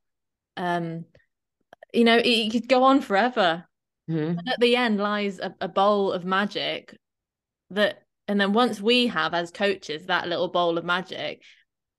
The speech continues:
Speaker 1: that's when programming becomes so easy, because you're like, "I know exactly what this person wants." But when it's vague and it's a bit ambiguous, it's like, "Oh, yeah, so kind of," you're like, and, and then me and Jess will go to write the program and we're like,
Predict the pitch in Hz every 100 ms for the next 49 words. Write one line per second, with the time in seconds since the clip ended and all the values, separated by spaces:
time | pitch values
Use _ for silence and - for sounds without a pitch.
0 | - 247 226 233 208 214 233 226 196 180
1 | 170 175 185 180 - 180 175 220 202 180
2 | 165 185 202 190 185 185 180 - _ _
3 | _ _ _ 226 262 262 220 254 175 226
4 | 214 - 196 - 196 196 190 240 185 180
5 | 202 240 196 - 196 214 170 147 165 165
6 | _ _ _ _ _ _ _ _ _ _
7 | 196 175 180 190 175 185 208 202 165 170
8 | 175 165 - - _ _ _ _ - 311
9 | 330 311 277 294 294 311 320 294 - -
10 | 226 220 - 233 226 226 226 233 262 240
11 | 226 226 196 196 190 202 180 196 - 170
12 | 214 208 170 165 170 175 175 175 - -